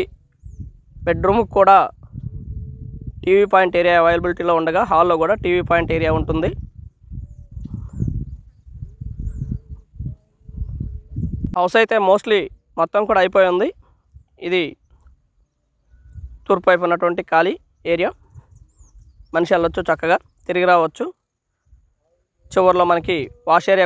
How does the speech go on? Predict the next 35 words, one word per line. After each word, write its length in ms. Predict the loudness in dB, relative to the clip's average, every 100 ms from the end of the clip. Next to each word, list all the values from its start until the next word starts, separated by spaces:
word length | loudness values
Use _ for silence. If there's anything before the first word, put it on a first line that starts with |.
| 2
కూడా 140 | 2 4
అవైలబిలిటీలో 480 | 2 0 -2 0 0
ఉంటుంది. 300 | 0 -2 -4 -4 -6 -4 -4 -2 -2 2
రెండు 160 | 2 4
బెడ్‌రూమ్స్ 300 | 2 2 -2 -2
కూడా, 160 | 4 4 4
అటాచ్డ్ 340 | 0 0 0 2
బాత్రూమ్ 320 | 2 2 -2 2
కూడా 120 | 2 2 -2 0
అవైలబిలిటీలో 480 | 2 2 0 0 2
ఉంటుందండి. 420 | 2 0 0 0 -2 -4 -8 -8 -6 -2
ఇది 80 | 0
మనం 120 | 0 -2
చూపిస్తున్నది 440 | -6 -2 0 2 2
మొత్తం 200 | 2 0
కూడా 120 | 4 2 2 -8 -18 -8
గ్రౌండ్ 240 | 0 0 2
ఫ్లోర్‌లో 240 | 0 0 0
ఉన్నటువంటి 380 | 0 0 -2 -2 0
ఏరియాని 240 | 0 0 0
మనం 120 | -2 -4 -12 -12 -18 -20 _
వీడియోలో 280 | 2 4 4 2
చూపిస్తా 300 | -4 0 2 2
ఉన్నాము. 260 | 2 0 -2 -6 -18 -20 -4
అలాగే 240 | 0 2 2 2
రెండు 160 | 0
ఫ్లోర్‌లో 260 | 0 2 2
ఉన్నటువంటి 340 | 2 0 -2 -2
పరిస్థితిని 340 | -4 -6 -6 -2
కూడా 100 | 0 -2
మీకు 200 | -2 -6 -4
వివరిస్తాను. 500 | -2 -2 2 2 2 0 _ _ _ _ _ _ -4
మొత్తం 200 | -2 0 2
కూడా 120 | 2 2
అర్థ-, 160 | -2